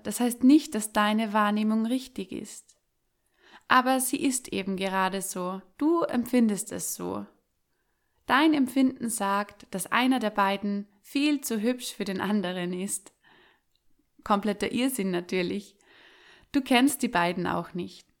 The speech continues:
Oder du hast vielleicht ein Mädchen, einen Jungen in deinem Bekanntenkreis, der oder die einfach immer gut ankommt bei allen und du einfach nicht verstehst, warum.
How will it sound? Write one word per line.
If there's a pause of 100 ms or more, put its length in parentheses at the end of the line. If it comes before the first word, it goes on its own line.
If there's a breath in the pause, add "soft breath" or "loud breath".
(220)
Oder
du
hast
vielleicht
ein
Mädchen,
einen
Jungen
in
deinem
Bekanntenkreis, (840 soft breath)
der
oder
die
einfach (140)
immer
gut
ankommt
bei
allen (360 loud breath)
und
du
einfach
nicht
verstehst,
warum.